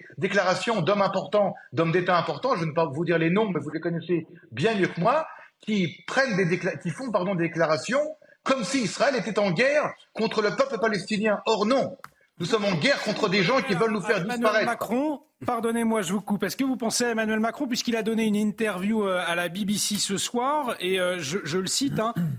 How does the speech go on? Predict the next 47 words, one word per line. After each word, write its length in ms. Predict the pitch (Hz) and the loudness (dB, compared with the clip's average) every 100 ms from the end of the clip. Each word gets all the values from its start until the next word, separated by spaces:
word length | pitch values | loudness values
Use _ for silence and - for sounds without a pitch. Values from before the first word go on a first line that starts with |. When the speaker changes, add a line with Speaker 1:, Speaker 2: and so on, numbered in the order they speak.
| - | -6
Speaker 2:
Des 120 | 170 | -4
civils 380 | 214 233 233 202 | -2 0 0 -2
sont 140 | - | -2
bombardés, 520 | 208 196 185 180 208 240 | -2 0 -2 0 -2 -2
ces 160 | 202 | -4
bébés, 320 | 180 190 208 | -2 -2 -2
femmes, 300 | 208 208 214 | 0 -2 -2
personnes 420 | - 190 - 202 190 | -4 -4 -2 -2 -2
âgées 220 | 160 214 | -2 -2
sont 160 | 190 | -4
bombardées 520 | 165 185 185 180 196 175 | -6 -4 -2 -2 0 -2
et 60 | |
tuées. 280 | - 180 226 | -4 -2 0
Il 100 | 208 | 0
n'y 80 | 175 | 0
a 60 | |
aucune 280 | 190 - 208 | -2 -2 -4
raison 300 | 180 175 214 | -2 -2 -2
ni 100 | 196 | -2
légitimité 720 | 160 196 185 185 180 190 202 | -2 -2 -4 -6 -6 -4 -2
à 100 | 190 | -2
cela. 380 | 156 - 180 - - - _ - | -2 -2 -2 -2 -8 -20 _ -4
Nous 200 | 160 214 | -2 0
exhortons 440 | 180 185 - 220 | 0 -4 -2 -2
Israël 520 | 202 - 180 208 214 - | -2 0 0 0 0 -2
à 220 | 160 190 | 0 0
arrêter. » 460 | 190 190 - 139 - - - | 0 -2 -2 -4 -4 -14 -10
C'est 120 | - | -4
ce 80 | 185 | -2
qu'a 140 | - 226 | -2 -2
déclaré 800 | 220 208 208 196 208 233 240 - | -2 -2 0 0 0 -2 -6 -6
Emmanuel 420 | 202 202 190 196 190 | -2 0 0 0 0
Macron 600 | 180 175 - 202 226 - | -2 -4 -4 -2 -2 -2
à 120 | 196 | -2
la 100 | 185 | -2
B 160 | 170 180 | -2 -4
B 80 | 170 | -4
C 380 | - - 202 208 | -4 -2 -2 -2
ce 200 | - 180 | -2 -2
soir. 380 | - 175 208 175 | -2 -2 -2 -2
De 100 | 170 | -4
facto, 320 | 185 160 190 | -4 -4 -2
aujourd'hui, 400 | 165 151 151 196 | -2 -2 -2 -4
les 80 | 170 | -4
civils 280 | - 170 160 | -6 -8 -8
sont 140 | 143 | -6
bombardés, 540 | 156 151 147 151 185 | -4 -2 -2 0 -2